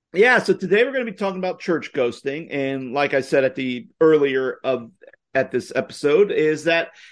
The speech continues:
it's basically, you know, a church that maybe one attended for maybe a many, many years, and then you decide to move. And,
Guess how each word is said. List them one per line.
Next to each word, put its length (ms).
it's 160
basically, 840
you 140
know, 320
a 80
church 480
that 300
maybe 280
one 260
attended 560
for 360
maybe 420
a 80
many, 260
many 220
years, 480
and 120
then 160
you 100
decide 400
to 60
move. 440
And, 180